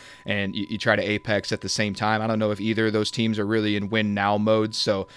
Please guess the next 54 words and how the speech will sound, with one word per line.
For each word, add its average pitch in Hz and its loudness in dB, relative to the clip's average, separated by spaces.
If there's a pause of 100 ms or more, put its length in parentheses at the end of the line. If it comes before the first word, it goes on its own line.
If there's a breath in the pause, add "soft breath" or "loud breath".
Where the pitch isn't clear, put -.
(220 loud breath)
do 147 4
you 147 8
go 131 10
out 131 10
there 127 6
and 113 4
make 113 2
a 120 0
move 113 4
for 117 -2
Aaron 110 2
Rodgers 110 2
if - -10
he's 107 -2
only 104 0
got 101 2
another 101 0
year 104 0
or 101 0
two 101 -2
left 101 -2 (120)
playing 107 2
at 104 0
the 110 2
elite 110 2
level? 110 2
You're 104 -4
probably 113 6
assuming 104 0
that 101 0
he's 98 -4 (220 loud breath)
back 107 4
in 98 -2
football 101 2
a 98 -2
hundred 104 -2
percent. 107 0
Rather 104 0
have 98 2
Deshaun 95 0
Watson 107 4
for - -6
that 95 -2
time, 98 -2
being 98 -4
that 95 -4
he's 98 -6
about 98 -8 (100)
thirteen 107 -2
years 98 -2
younger 107 2
than 110 -2
Aaron 95 -2
Rodgers. 95 -8